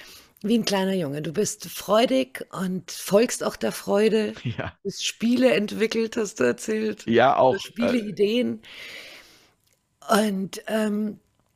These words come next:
Speaker 1: und das ist Lebendigkeit. Wenn du jetzt zurückblickst auf all das, was du schon gemacht hast, dann geht dir das Herz auf.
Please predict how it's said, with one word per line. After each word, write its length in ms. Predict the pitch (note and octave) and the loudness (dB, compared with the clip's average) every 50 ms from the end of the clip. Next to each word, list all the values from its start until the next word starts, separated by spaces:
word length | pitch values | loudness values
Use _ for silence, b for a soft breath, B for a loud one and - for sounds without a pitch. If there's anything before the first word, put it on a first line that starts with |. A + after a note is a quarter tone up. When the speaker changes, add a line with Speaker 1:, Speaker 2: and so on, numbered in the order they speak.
| _ _ _ _ _ _ - - - | _ _ _ _ _ _ -18 -8 -6
Speaker 1:
und 160 | G#3 - - | -6 -2 0
das 220 | A#3+ A#3 A3 - - | 0 0 0 -2 -2
ist 300 | - B3 - - - F#3+ | -4 -6 -6 -6 -6 -4
Lebendigkeit. 1000 | A3 A#3 A3+ - A3+ A#3+ B3 A#3 A#3 A3+ G3+ - - - F3 E3+ D3+ D#3 D3+ | -4 -4 -2 -2 -2 -2 0 0 -2 -2 -4 -6 -8 -8 -6 -6 -6 -6 -6
Wenn 160 | F#3+ F#3+ G3 | -6 -6 -4
du 80 | F#3 G#3+ | -2 -2
jetzt 440 | G#3 E3+ A#3+ A#3+ B3 - - - - | -2 0 0 -2 -2 -4 -6 -6 -4
zurückblickst 880 | - B3+ A3+ A#3+ A#3 - - - - C#3+ D#3+ - - - - - - - | -2 -2 0 -2 -2 -4 -8 -10 -10 -10 -10 -10 -14 -16 -14 -14 -12 -10
auf 180 | - F3 - - | -8 -6 -4 -2
all 180 | D3 G#3+ A3 | 0 0 0
das, 200 | G#3 A3 G#3+ - | 0 -2 -2 -4
was 160 | - G#3+ G#3 - | -4 -6 -6 -8
du 120 | - G3 | -6 -4
schon 260 | F#3 F#3+ G3+ G3 G3 | -4 -2 -2 -2 -4
gemacht 460 | F3+ G#3+ G3+ G#3 A3 G#3 - - - | -4 -4 -4 -4 -6 -6 -10 -12 -10
hast, 260 | E3 F3 E3 - - F#3+ | -8 -8 -8 -8 -6 -6
dann 120 | F#3+ F#3 | -6 -4
geht 200 | - G3+ G#3 - | -4 -4 -4 -2
dir 80 | A3 G3+ | -4 -4
das 140 | E3 - | -4 -6
Herz 280 | F3+ F#3 F3+ F3 - - | -6 -6 -6 -8 -8 -10
auf. 400 | - - - E3 - - - _ | -12 -10 -12 -12 -14 -16 -20 _